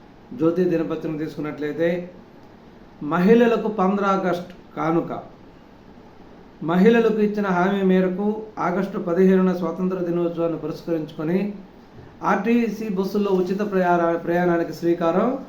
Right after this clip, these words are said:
చుట్టబోతున్నాం. జూన్లో తల్లికి వందనం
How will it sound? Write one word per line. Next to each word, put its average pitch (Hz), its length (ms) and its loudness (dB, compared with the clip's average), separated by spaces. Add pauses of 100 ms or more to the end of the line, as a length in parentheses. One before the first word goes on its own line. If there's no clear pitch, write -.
(320)
చుట్టబోతున్నాం. 156 920 0 (520)
జూన్లో 226 400 2
తల్లికి 190 440 2
వందనం 175 680 2